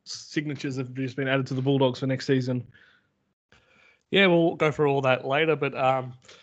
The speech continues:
Speaker 2: the Rabbitohs on at Cbus Super Stadium, last game of the round last week, um, did enough to get over the top of the Bulldogs,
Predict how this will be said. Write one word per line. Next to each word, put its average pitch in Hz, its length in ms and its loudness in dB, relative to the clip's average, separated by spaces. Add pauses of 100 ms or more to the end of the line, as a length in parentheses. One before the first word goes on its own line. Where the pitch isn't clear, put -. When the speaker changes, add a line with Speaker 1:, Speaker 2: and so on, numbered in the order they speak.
(160)
Speaker 2:
the 135 80 -12
Rabbitohs 202 720 2
on 170 480 2 (180)
at 156 120 -2
Cbus 185 560 -2
Super - 360 -6
Stadium, 160 680 0 (360)
last 160 340 4
game 151 160 0
of 139 60 -2
the 123 60 -2
round 139 300 0
last 147 380 -2
week, 160 380 -2 (420)
um, 123 560 0 (180)
did 160 160 -2
enough 156 460 -2 (200)
to 147 100 -10
get 147 80 0
over 135 120 0
the 123 80 -12
top 147 180 -2
of - 40 -20
the 131 80 -10
Bulldogs, 131 540 0